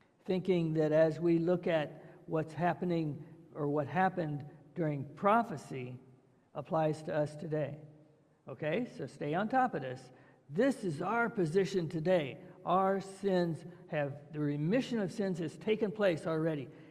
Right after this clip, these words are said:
And if you, as an individual, believes in the finished work of the Lord Jesus Christ, which is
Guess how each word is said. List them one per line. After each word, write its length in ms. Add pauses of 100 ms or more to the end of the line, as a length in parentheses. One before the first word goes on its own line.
(140)
And 140
if 220
you, 520 (360)
as 180
an 220
individual, 840 (360)
believes 720 (280)
in 140
the 120
finished 460
work 300
of 120
the 80
Lord 300
Jesus 380
Christ, 400
which 220
is 320